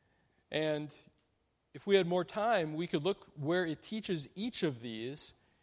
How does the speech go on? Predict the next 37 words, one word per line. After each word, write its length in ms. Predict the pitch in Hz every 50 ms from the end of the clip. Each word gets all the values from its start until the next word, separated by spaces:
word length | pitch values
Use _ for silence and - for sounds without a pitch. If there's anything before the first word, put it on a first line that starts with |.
| _ _ -
If 120 | - -
you 100 | 180 170
look 160 | 165 175 170 -
at 100 | 160 139
the 60 | 135
scriptural 640 | - - - 185 175 - - 180 160 156 147 143 139
references 880 | 147 151 156 - - 170 151 151 - - 165 151 151 147 147 - - -
in 140 | 147 147 139
the 60 | 131
workbook, 480 | 123 143 175 190 - - 151 143 - -
you'll 100 | 139 123
see 180 | - - 165
some 260 | 143 - 180 185 226
of 120 | 214 156 117
these. 380 | 113 110 113 123 139 - - _ _ _ - - _ _ _ _ -
Uh, 200 | 151 156 156 151
but 160 | 147 170 165
it 80 | 180 -
teaches 340 | - 233 - - 233 196 -
that 220 | 202 180 175 - - - _ _ _ _ - -
God 220 | 165 156 165 170
the 60 | 175
Father 580 | - - 170 143 139 143 151 196 208 214 226 220 - - _ _ -
is 240 | 165 170 165 143 131
God. 480 | - 135 110 104 104 107 127 165 202 - _ _ _ _ _ _ _ _ _ _ _ _ _ _ _ _ _ _ _
It 120 | - 147 -
teaches 340 | 220 214 - - 208 180 -
that 240 | 196 170 147 135 - - _ _ - 139
God 260 | 127 170 175 180 180 156
the 80 | 143
Son, 560 | - - - - 240 254 220 170 156 160 170
Jesus 380 | 139 - 180 170 160 170 151 -
Christ, 540 | - - 214 233 247 233 196 - - - -
that 100 | 165 143
he 240 | - - 220 254 254
is 180 | 214 170 - -
also 640 | - 165 208 254 285 - - 185 151 131 127 123